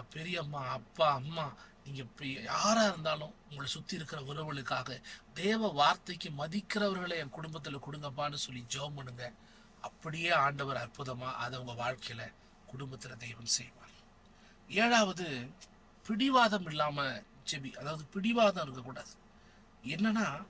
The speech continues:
தேவனுடைய வார்த்தை மனமாற்றம், பாவத்திலே இருக்கிறது, தேவையில்லாத காரியத்துல இருக்கிறது, தேவனுக்கு பிரியமான விஷயங்களை செய்து கொண்டிருக்கிறது,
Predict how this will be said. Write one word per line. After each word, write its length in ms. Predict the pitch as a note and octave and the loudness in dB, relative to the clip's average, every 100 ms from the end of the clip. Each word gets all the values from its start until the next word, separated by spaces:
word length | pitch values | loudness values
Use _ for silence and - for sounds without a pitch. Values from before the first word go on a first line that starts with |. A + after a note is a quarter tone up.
| - - - D3 | -18 -20 -12 0
தேவனுடைய 640 | G3+ B3+ B3+ B3 A#3+ A#3+ G3+ | 4 4 4 2 2 2 2
வார்த்தை 400 | D3 D3+ D#3 D3 | 4 4 2 -8
மனமாற்றம், 640 | C3 E3+ G#3+ G3+ - - - - - - - - - | -4 2 4 4 2 -4 -6 -20 -20 -20 -20 -20 -8
பாவத்திலே 480 | D3+ F3 F#3 F#3+ F#3+ | 0 2 2 2 0
இருக்கிறது, 440 | F3+ D#3 D#3+ D3+ E3 D#3+ | 0 -4 -8 -4 -6 -6
தேவையில்லாத 500 | F3 F3 F3+ F3+ F#3 F#3+ | -6 -4 0 4 4 4
காரியத்துல 480 | D#3+ D#3+ D3+ E3+ D#3 | 2 0 -2 -6 -6
இருக்கிறது, 380 | C#3+ D3+ C#3 D3 | -6 -8 -8 -6
தேவனுக்கு 440 | D#3 F#3 F#3 F3 - | -4 -2 -4 -8 -8
பிரியமான 480 | F3+ F3+ F3 F3 F3+ | -6 -4 -2 -2 -2
விஷயங்களை 400 | D#3+ - E3 E3 | -2 -4 -4 -4
செய்து 260 | D#3 D#3 D3+ | -4 -4 -8
கொண்டிருக்கிறது, 600 | D3 C3+ C3+ C#3 C3+ C#3 | -8 -8 -10 -8 -8 -8